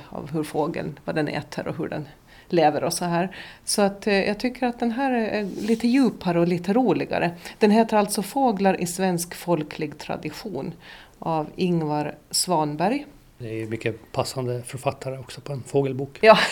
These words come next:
Speaker 1: <laughs> verkligen. Eh, och sen det, för jag har ju förstått som så också att det har ju ökat det här intresset för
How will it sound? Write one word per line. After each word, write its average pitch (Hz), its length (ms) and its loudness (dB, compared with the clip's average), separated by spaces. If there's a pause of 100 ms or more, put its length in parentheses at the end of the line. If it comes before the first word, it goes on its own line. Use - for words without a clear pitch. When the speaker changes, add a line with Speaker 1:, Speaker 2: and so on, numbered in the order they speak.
(120)
Speaker 1:
<laughs> 262 260 4
verkligen. 196 520 4 (580)
Eh, 185 340 6
och 226 100 2
sen 262 300 2
det, 240 240 4
för 262 100 0
jag 262 80 6
har 262 80 6
ju 269 80 2
förstått 294 360 0
som 269 140 -2
så 262 180 2
också 254 220 0
att - 260 -6 (500)
det 214 80 0
har 202 120 2
ju 214 200 2
ökat 277 440 0
det 165 60 0
här 170 140 -2
intresset 180 720 -2
för 165 280 -6